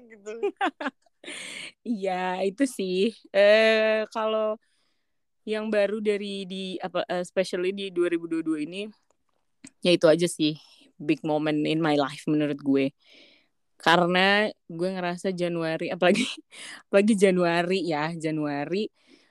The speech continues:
Speaker 2: gue tuh dua ribu dua satu akhir,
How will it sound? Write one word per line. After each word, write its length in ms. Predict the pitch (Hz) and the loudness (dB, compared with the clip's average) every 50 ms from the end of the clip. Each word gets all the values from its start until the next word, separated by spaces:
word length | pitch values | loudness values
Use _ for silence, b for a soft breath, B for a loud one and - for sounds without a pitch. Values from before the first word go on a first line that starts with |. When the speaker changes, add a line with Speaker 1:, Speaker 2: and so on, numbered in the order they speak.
| b b _ _ | b b _ _
Speaker 2:
gue 280 | - 160 160 170 170 175 | -4 0 2 4 4 4
tuh 440 | 175 _ - 214 226 226 233 226 - - _ _ | 2 _ 2 4 4 4 4 2 0 -4 _ _
dua 200 | _ - 165 165 | _ 2 4 4
ribu 200 | 160 165 165 160 | 6 4 2 4
dua 160 | 156 160 160 160 | 4 2 2 2
satu 600 | - 156 147 143 - - 170 165 160 160 - - _ _ _ _ _ _ _ _ | 0 -2 -4 -4 2 4 6 6 6 4 2 -2 _ _ _ _ _ _ _ _
akhir, 680 | _ - 156 147 143 - - 147 151 151 151 151 165 | _ -2 -2 -2 -4 -6 -4 -2 0 4 4 4 4